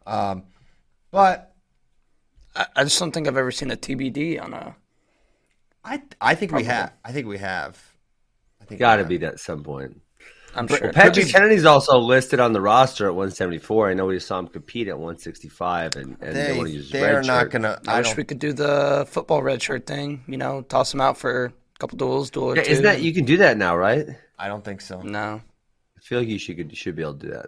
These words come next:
Speaker 1: It's really stupid. You should be able to, but you can't.
Speaker 3: Yes.
Speaker 1: So Ibarra, the, a couple notable things here. Ibarra's red shirt is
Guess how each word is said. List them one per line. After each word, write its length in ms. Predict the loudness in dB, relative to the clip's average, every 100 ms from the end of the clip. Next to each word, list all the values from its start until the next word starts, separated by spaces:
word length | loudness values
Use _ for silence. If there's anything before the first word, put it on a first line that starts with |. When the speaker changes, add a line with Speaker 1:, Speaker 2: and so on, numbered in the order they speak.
| _
Speaker 1:
It's 120 | _
really 200 | -6 -4
stupid. 540 | -6 -8 -10 -10 -14 -16 -20
You 80 |
should 240 | -14 -10 -8
be 120 | -8
able 160 | -10 -12
to, 280 | -14 -14 -14 _ _
but 220 | -12 -12
you 60 | -14
can't. 400 | -12 -10 -10 -12 -14
Speaker 3:
Yes. 220 | -16 -8
Speaker 1:
So 100 | -4
Ibarra, 800 | -2 0 2 4 4 2 2 0
the, 240 | -2 -4 -8 _ _
a 20 |
couple 280 | -6 -4 -2
notable 380 | 0 0 -2 -8
things 260 | -10 -10
here. 160 | -10 -10
Ibarra's 840 | -10 -2 0 2 2 2 -2 -6 -4
red 260 | -2 -2
shirt 240 | -2 -6 -6
is 320 | -12 -16